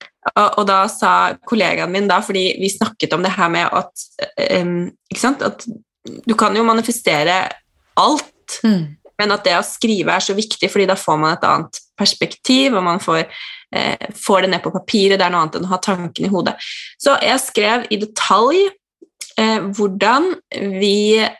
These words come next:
Speaker 1: hvordan jeg hadde det, egentlig, sammen med han, eh, som jeg skulle møte. Hvordan jeg
Speaker 2: Åh.
Speaker 1: følte det.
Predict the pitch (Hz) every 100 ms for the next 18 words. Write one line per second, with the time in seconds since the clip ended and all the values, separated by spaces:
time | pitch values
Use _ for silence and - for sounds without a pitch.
0 | _ 208 226 294 359 254 - 226 427 -
1 | - 285 226 254 320 392 _ - - 196
2 | 202 226 220 175 185 220 - _ _ _
3 | - - 339 427 _ _ _ - 427 233
4 | 240 233 - 262 240 226 - 202 - 233
5 | - _ _ 427 392 226 226 233 233 254
6 | 269 254 202 175 214 - - 165 240 381